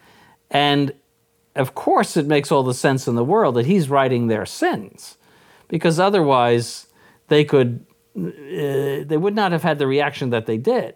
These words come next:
They could, with their Pharisaical pride, just figure, "Well, nobody knows what I've done." But he is exposing their sins in the sand.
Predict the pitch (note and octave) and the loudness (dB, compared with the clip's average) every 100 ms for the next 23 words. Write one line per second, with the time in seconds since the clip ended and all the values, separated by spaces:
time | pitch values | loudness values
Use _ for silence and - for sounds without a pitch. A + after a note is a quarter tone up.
0 | _ C3+ C3+ B2+ A2+ A#2+ D#3 C3+ A#2+ A#2+ | _ -6 -4 -2 -6 -6 -4 -2 0 0
1 | - B2+ A#2 - B2 G#2+ G#2+ - D#3 C#3 | 2 2 2 0 0 0 -2 0 2 2
2 | A2+ A#2 - - - B2 A#2 G#2+ A2+ B2+ | 0 -4 -6 -8 -4 -2 -2 -2 0 2
3 | B2 A2 A2 A2 A2 A2+ A2+ E3+ F#3 C3+ | 2 0 0 0 -2 -2 0 0 0 -2
4 | G2+ - _ - - - - - C#3 E3 | -4 -8 _ -20 -20 -20 -14 -4 0 2
5 | G#3+ F#3 D3 C3+ - - C4 D#4 F#3 C3 | 4 2 2 -2 -2 0 0 2 2 0
6 | A2+ G#2 - B2 A2+ A2+ G#2+ - _ _ | 0 -2 0 0 2 0 -2 -8 _ _
7 | - D#3 C#3 - - A3 C3 - | 0 2 2 -2 -2 0 -2 -8